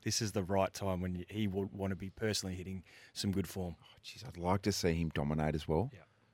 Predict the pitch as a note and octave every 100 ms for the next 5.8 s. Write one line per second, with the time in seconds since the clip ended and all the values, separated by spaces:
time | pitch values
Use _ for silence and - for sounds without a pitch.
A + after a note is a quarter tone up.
0 | _ E2+ F2+ F2 D#2+ - - - D#2+ D2+
1 | - D#2+ C#2+ F2 D#2+ - - D2+ D2 -
2 | D#2 - - E2 D#2 - - - - -
3 | - - - G2 G#2 A#2 A2 G2+ A#2 G2
4 | G#2 - A2+ F#2+ A2+ G#2+ G2 G#2 G#2 G2
5 | G2 G2+ F#2 - - D3 -